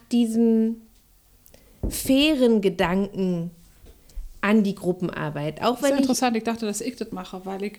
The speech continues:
Speaker 1: <laughs>
Speaker 2: weil meine Fragen in diese Richtung eigentlich gingen, aber vielleicht hab ich mich das nicht getraut, so richtig zu, zu schreiben,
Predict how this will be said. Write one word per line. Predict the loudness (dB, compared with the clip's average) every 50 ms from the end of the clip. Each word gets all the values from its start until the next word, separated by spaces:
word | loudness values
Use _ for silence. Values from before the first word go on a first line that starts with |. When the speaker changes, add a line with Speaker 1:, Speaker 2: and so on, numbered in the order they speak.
| -20 -10 -8
Speaker 1:
<laughs> | -8 -6 -4 -2 0 0 2 2 4 4
Speaker 2:
weil | 4 4 4 2 0 0 -2
meine | 0 2 2 2 0 -2
Fragen | -8 -8 -8 -8 -6 -6 -6 -4
in | -4 -4
diese | -4 -6 -6 -6 -6
Richtung | -6 -6 -6 -8 -6 -6 -6 -6
eigentlich | -6 -8 -8 -8 -6 -8 -8 -10 -10 -16 -20 _ _ _ _ _
gingen, | -12 -10 -6 -4 -2 -2 -2
aber | -2 -6 -8
vielleicht | -8 -10 -10 -8 -8
hab | -10 -10
ich | -10
mich | -14 -16
das | -16 -14 -12 -12
nicht | -12 -12
getraut, | -12 -14 -14 -14 -16 -14 -14
so | -12 -14
richtig | -14 -14 -16 -20 -20 -20 -18
zu, | -16 -16 -16 -16
zu | -16 -16 -16 -14
schreiben, | -16 -14 -14 -14 -12 -10 -6 -4 -4 -4